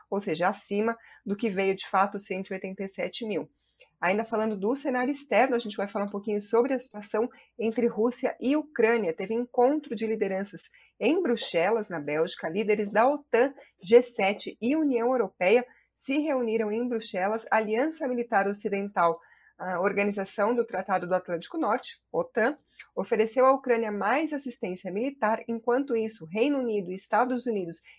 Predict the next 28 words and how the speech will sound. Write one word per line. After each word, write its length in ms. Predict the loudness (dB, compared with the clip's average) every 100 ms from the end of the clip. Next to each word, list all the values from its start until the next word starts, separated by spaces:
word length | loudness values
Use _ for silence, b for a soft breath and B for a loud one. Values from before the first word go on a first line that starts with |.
| -6
impuseram 500 | -4 0 4 4 2
mais 460 | 0 2 2 0
sanções 640 | -4 -2 -2 -2 -2 0 0 -4 b b _
contra 480 | 2 2 0 0 0
a 40 |
Rússia 420 | 0 -4 -4 -2
em 100 | -4
meio 240 | -4 -4 -2
à 120 | 0
invasão 460 | 0 -2 -2 -4
da 180 | 0 2
Ucrânia. 600 | 2 0 0 2 2 -2 B B B B
Isso 160 | -8 -4
foi 140 | -2
encarado 420 | 0 2 4 2 2
como 160 | 0
uma 160 | 2 0
demonstração 800 | 0 0 0 -2 -6 -4 0 0
de 100 | 2
união 580 | 2 2 0 0 -2 0
do 80 |
Ocidente 600 | 2 0 -4 -4 -4 -6 -14 b _ 4
contra 440 | 4 4 2 2
a 60 | 2
guerra 340 | 0 -2 -2
russa 360 | -6 -10 -10 -4
na 160 | 0
Ucrânia, 440 | 0 2 2 2